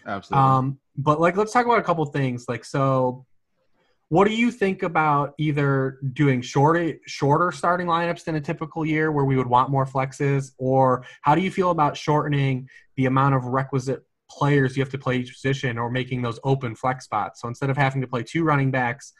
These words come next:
Speaker 2: maybe there's one running back spot. Instead of three wide receiver spots, maybe there's two wide receiver spots. And those other spots become flexes,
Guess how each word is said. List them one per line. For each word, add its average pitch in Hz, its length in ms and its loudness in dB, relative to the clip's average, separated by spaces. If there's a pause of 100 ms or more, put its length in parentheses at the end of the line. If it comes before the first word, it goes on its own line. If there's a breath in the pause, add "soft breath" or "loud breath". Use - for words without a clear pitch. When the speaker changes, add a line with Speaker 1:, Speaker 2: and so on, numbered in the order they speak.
(260 soft breath)
Speaker 2:
maybe 135 180 2
there's 123 180 0
one 143 240 2
running 127 260 0
back 117 220 -2
spot. 113 380 0
Instead 123 240 -8
of 123 60 -12 (180)
three 139 160 2
wide 123 200 4
receiver 139 320 -4
spots, 123 300 -2
maybe 123 120 -6
there's 113 180 -10
two 160 220 0
wide 135 160 2
receiver 123 260 -8
spots. 113 340 -4 (320 loud breath)
And 127 100 0
those 127 200 -2
other 170 200 4
spots 139 300 0
become 120 260 -8
flexes, 135 560 -4